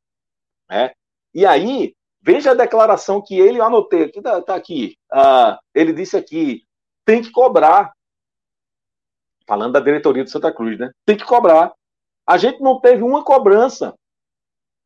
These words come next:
Palavras de Ratinho, vai, vou repetir. "Tem que cobrar. A gente não teve uma cobrança, porra." Tá? Eu vou ter repetido o que ele disse. "A gente não teve uma cobrança, porra."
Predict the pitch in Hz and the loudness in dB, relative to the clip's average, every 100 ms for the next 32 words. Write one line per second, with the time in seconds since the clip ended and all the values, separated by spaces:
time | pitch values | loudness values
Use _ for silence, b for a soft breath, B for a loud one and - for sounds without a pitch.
0 | - - 113 131 156 143 151 165 135 113 | -20 -4 2 2 2 0 -2 -2 -4 -8
1 | 117 123 139 151 175 185 214 180 - 214 | -4 -4 -2 -4 -6 -10 -16 -4 0 0
2 | 240 220 220 226 127 123 - _ _ _ | -2 -6 -4 0 0 0 -4 _ _ _
3 | _ _ _ _ 175 196 143 185 190 220 | _ _ _ _ -4 -2 -4 -8 -4 -4
4 | 233 - 151 165 170 - 254 285 277 277 | -2 -2 0 0 -4 -8 -4 -2 0 0
5 | 190 208 254 - - _ _ _ _ 220 | 2 0 -2 -6 -10 _ _ _ _ 4
6 | 196 - 101 - _ _ _ _ _ _ | 6 4 -4 -8 _ _ _ _ _ _
7 | _ - 135 151 123 131 139 165 202 - | _ -6 -4 -4 -6 -6 -6 -6 -10 -4
8 | 208 220 175 160 _ _ - 139 196 254 | -4 -2 -8 -10 _ _ -8 -4 -2 -2
9 | 233 226 226 262 320 285 233 269 277 240 | 0 0 2 0 0 0 2 2 0 -2
10 | 214 165 - 101 | 2 2 0 -4